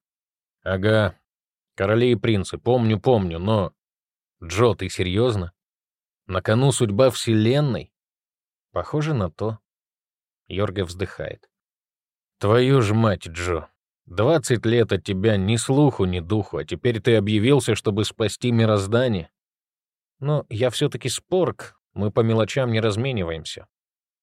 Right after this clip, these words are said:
«Да уж, согласен». Йорги крутит огромной головой, сквозь слои плоти доносится оглушительный хруст позвонков. «Мать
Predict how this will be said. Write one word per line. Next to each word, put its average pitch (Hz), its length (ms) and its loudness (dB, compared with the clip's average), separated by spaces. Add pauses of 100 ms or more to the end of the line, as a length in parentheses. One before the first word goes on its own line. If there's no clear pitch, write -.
(140)
«Да 104 400 2
уж, - 240 -4 (760)
согласен». 92 1040 -2 (880)
Йорги 135 360 -2
крутит 131 400 -2
огромной 117 480 0
головой, 110 580 0 (160)
сквозь - 380 -6
слои 113 460 -4
плоти 120 420 -4
доносится 107 600 -2
оглушительный 110 640 -2
хруст 110 380 -6
позвонков. 95 720 -6 (1200)
«Мать 110 840 0